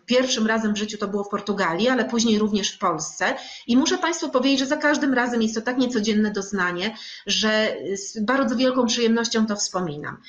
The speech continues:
Jest to coś, co zupełnie odbiega od takiego zwykłego przechadzania się po salach muzealnych. Oczywiście to jest kwestia zaplanowania tego z wyprzedzeniem, zorganizowania również od strony bezpieczeństwa, logistyki.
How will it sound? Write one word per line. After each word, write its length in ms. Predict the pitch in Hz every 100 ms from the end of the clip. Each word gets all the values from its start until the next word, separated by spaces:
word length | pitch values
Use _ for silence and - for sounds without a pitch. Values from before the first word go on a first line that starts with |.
| -
Jest 220 | 220 294 -
to 80 |
coś, 240 | - 262 269
co 200 | - 226
zupełnie 500 | 240 294 294 277 240
odbiega 480 | 196 196 226 220 196
od 120 | -
takiego 300 | 214 208 202
zwykłego 400 | - 202 202 196
przechadzania 500 | - 190 185 190 185
się 100 | 180
po 120 | 170
salach 340 | - 175 170
muzealnych. 680 | 170 165 156 156 151 - - - - - -
Oczywiście 520 | 247 302 349 - 220
to 80 | 233
jest 180 | 262 -
kwestia 640 | 277 277 277 254 254 -
zaplanowania 760 | - 254 262 262 226 247 214 175
tego 240 | 170 170
z 100 | 160
wyprzedzeniem, 600 | 160 - 165 170 156 170
zorganizowania 840 | 208 226 240 240 247 233 262 214
również 300 | 185 185 196
od 120 | 202 -
strony 280 | 214 214
bezpieczeństwa, 720 | 214 214 226 226 247 247 - 156
logistyki. 760 | 185 233 262 - 180 - 151